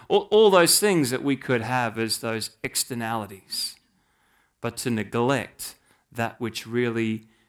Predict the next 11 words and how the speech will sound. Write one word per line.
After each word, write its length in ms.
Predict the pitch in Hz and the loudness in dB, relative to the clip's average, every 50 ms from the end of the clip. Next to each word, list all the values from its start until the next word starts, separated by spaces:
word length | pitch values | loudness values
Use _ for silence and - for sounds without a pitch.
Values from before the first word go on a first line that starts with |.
| _ _ - | _ _ -20
counts, 680 | - - 123 107 92 - - - - - - - - - _ _ _ _ _ _ _ _ _ _ _ _ _ _ _ _ _ _ _ _ _ _ _ _ - | -14 -12 -10 -10 -10 -12 -14 -12 -10 -10 -8 -10 -12 -14 _ _ _ _ _ _ _ _ _ _ _ _ _ _ _ _ _ _ _ _ _ _ _ _ -10
which 200 | 101 98 - - | -10 -8 -6 -4
is 340 | 98 101 101 - - - - _ _ _ _ _ _ _ - | -4 -4 -4 -4 -6 -8 -10 _ _ _ _ _ _ _ -6
obviously 380 | - 113 110 113 - - 110 101 | -4 -4 -2 -2 -4 -4 -6 -8
first 380 | - - 123 127 131 - - | -8 -4 -4 -4 -2 -4 -6
and 140 | - 113 104 | -8 -8 -10
foremost 560 | - - 135 131 123 110 104 98 95 - - - | -10 -6 -6 -4 -4 -4 -6 -6 -10 -12 -14 -12
to 80 | - | -12
love 280 | 101 101 104 107 104 110 | -10 -8 -6 -8 -8 -10
the 80 | 107 | -16
Lord. 400 | 98 98 107 107 104 98 _ _ | -18 -16 -16 -16 -16 -18 _ _